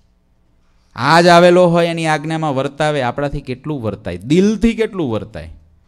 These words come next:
એ વર્તી શકે એ મુક્તાનંદ સ્વામી થઈ શકે. જેવી રીતે રહી શકે એ જ મુક્તાનંદ થઈ શકે. એવી રીતે જે ન થઈ શકે એ પર્વતભાઈ પણ ના થાય ને મુક્તાનંદ પણ ના થાય.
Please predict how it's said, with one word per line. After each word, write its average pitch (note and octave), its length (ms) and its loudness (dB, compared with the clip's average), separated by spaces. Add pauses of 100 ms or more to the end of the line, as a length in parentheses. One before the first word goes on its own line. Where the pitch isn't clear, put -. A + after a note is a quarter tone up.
(540)
એ C3 80 -2
વર્તી D3 420 -2
શકે B2+ 360 -4
એ C3 180 -6
મુક્તાનંદ A#2 640 -6
સ્વામી F#2+ 260 -8
થઈ G2 260 -8
શકે. F2 360 -18 (760)
જેવી G3 680 4
રીતે A3 200 0
રહી E3 300 0
શકે G3 480 -4
એ G3+ 300 0
જ G#3+ 60 -6
મુક્તાનંદ G3 680 -6
થઈ A3+ 260 -2
શકે. A#2 420 -10 (260)
એવી F#3 200 0
રીતે A3 200 0
જે G#3 160 0
ન D#3+ 360 2
થઈ G#3+ 240 0
શકે G3+ 300 -4
એ G3 40 -4
પર્વતભાઈ F3+ 720 -2
પણ G#3 180 -4
ના G#3 220 -4
થાય G#3+ 160 -6
ને G3 120 -6
મુક્તાનંદ F3+ 600 -8
પણ D#3 140 -8
ના C#3 240 -6
થાય. E2 280 -14